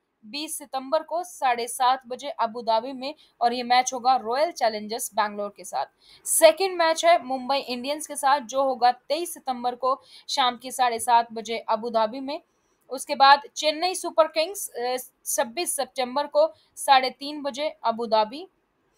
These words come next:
फिर उसके बाद है दिल्ली Capitals, अट्ठाईस सितंबर को शारजाह में है, तीन बज के तीस मिनट पर शाम को। पंजाब किंग्स फर्स्ट अक्टूबर को साढ़े सात बजे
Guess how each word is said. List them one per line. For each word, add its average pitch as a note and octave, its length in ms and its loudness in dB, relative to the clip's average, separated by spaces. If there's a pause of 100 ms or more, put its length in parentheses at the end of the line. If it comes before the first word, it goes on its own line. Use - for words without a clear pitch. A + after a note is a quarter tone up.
(640)
फिर E4 100 -2
उसके E4 200 -8
बाद D#4 260 8
है D#4+ 80 8
दिल्ली D#4 360 -2
Capitals, E4+ 680 2 (140)
अट्ठाईस C4+ 460 0
सितंबर D4+ 560 0
को E4 260 0 (200)
शारजाह C4 580 2
में C#4+ 180 -8
है, E4 260 -2 (280)
तीन C#4+ 260 -8
बज C4 180 -8
के B3+ 140 -6
तीस C#4+ 380 -12
मिनट C4+ 280 -10
पर C#4+ 160 0
शाम A3+ 400 -2
को। C4 220 0 (720)
पंजाब D4 540 6 (140)
किंग्स D#4+ 500 -6 (280)
फर्स्ट D#4 300 2
अक्टूबर D4 420 0
को D#4 280 2 (220)
साढ़े C4 340 2
सात C4+ 360 4
बजे C4+ 380 -6